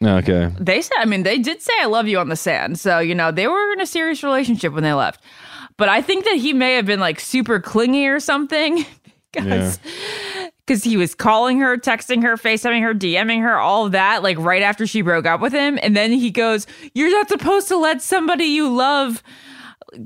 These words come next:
Speaker 2: you, like, be in pain like that," or something
Speaker 1: Yeah.
Speaker 2: along those lines. And then it's like, "Well, actually, if you break up, like, you're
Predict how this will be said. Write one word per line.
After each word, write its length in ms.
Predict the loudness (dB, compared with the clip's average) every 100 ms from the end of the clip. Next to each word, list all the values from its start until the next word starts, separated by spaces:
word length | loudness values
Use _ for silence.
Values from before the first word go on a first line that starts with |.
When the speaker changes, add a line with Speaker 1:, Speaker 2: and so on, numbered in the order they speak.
| -18 -20 -20 -20
Speaker 2:
you, 540 | -16 -16 -16 -8 -2
like, 260 | 2 2 2 -2 -4 -4 -2
be 220 | 0 0
in 160 | 0
pain 400 | 0 2 2 2
like 240 | 2 0 2
that," 260 | 2 2
or 240 | 2 -2 -4 _ -6
something 280 | 0 4 4
Speaker 1:
Yeah. 60 |
Speaker 2:
along 140 | 4 2
those 160 | 0
lines. 380 | 2 0 0 -2
And 220 | 0 0
then 400 | 2 2 0 -2 -4
it's 160 | -2
like, 160 | -2 -2
"Well, 280 | 0 -2 -2 -6
actually, 600 | -6 -6 -6 -2 0 0
if 100 | -2
you 140 | -2 -2
break 320 | 0 -2 -2 -6
up, 220 | -6 -8 -10 -14 -10 -4
like, 180 | -4 -4
you're 260 | -4 -4